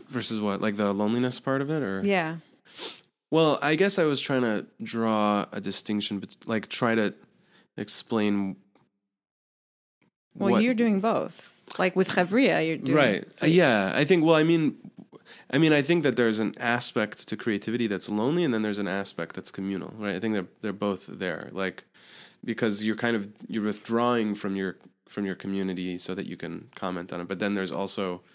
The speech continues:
Speaker 1: among artists, they need a community of the, of lonely people in a sense, and then, and then beyond that, they, they, they want to engage with their society. I think
Speaker 2: Yeah.
Speaker 1: many art-, not all artists, but I think many artists do.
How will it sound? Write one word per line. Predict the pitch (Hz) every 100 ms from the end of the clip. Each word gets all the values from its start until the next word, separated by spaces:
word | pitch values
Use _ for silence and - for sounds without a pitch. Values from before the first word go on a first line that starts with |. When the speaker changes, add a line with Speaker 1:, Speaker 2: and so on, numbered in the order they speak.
| _ - - - -
Speaker 1:
among | 104 104 101 87
artists, | - 107 104 - - -
they | 107
need | 98 98
a | 95
community | 107 104 107 107 104
of | 92
the, | 90 95 92
of | 110 101
lonely | 101 104 104 101
people | - 113 123 120
in | 117
a |
sense, | 117 123 131 131 113
and | 104
then, | 98 92 92 _ _ - - _ _ -
and | 104 101
then | 95
beyond | 104 113 113
that, | 101 95
they, | 92 90
they, | 69 101 95
they | 95 - 101
want | 104 139 120
to |
engage | 101 90 92 -
with | -
their | 95
society. | - - 95 92 - -
I |
think | - - 110 - - -
Speaker 2:
Yeah. | 196 175
Speaker 1:
many | 165 -
art-, | - -
not | 135 123
all | 110
artists, | 90 110 110 -
but | -
I |
think | 98 98
many | 98 98
artists | 95 - -
do. | 104